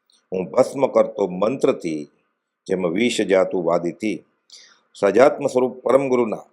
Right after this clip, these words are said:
સ્મરણ મંત્રના જાપથી કરેલા ગુનાઓ યાદ કરી પાછો વળે તો ચોખ્ખો થઈ શકે એમ છે. હજી છે તારા હાથમાં બાજી, કરી લે રાતને રાજી. ક્યારેક વાંચવામાં,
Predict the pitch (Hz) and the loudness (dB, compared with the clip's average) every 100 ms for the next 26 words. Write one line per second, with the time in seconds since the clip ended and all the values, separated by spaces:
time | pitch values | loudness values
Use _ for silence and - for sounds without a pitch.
0 | _ - 104 117 135 131 123 113 110 92 | _ -10 0 2 2 0 -2 -2 -2 -2
1 | 82 104 107 - 85 - _ _ _ - | 0 0 -2 -8 -14 -14 _ _ _ 0
2 | 127 135 123 113 110 104 90 95 107 - | 4 6 4 2 2 4 4 2 0 0
3 | 120 110 80 90 107 98 123 120 73 - | -2 0 0 0 0 2 4 4 2 -10
4 | _ _ _ _ _ _ 113 135 - 113 | _ _ _ _ _ _ 0 0 0 0
5 | 113 110 104 110 117 107 87 76 73 - | 0 -2 0 0 2 0 0 -2 -4 -14
6 | - _ _ _ _ - 92 139 143 135 | -16 _ _ _ _ -2 2 4 6 4
7 | 113 110 101 92 92 95 92 110 110 85 | 4 4 4 2 0 -4 2 2 2 -4
8 | 73 - _ _ _ - 104 110 104 87 | -6 -14 _ _ _ -4 -2 2 4 4
9 | 92 87 90 80 82 80 - _ _ _ | 2 2 -2 0 0 -4 -12 _ _ _
10 | - 95 95 85 87 95 113 113 113 | -2 0 0 0 0 0 0 0 -2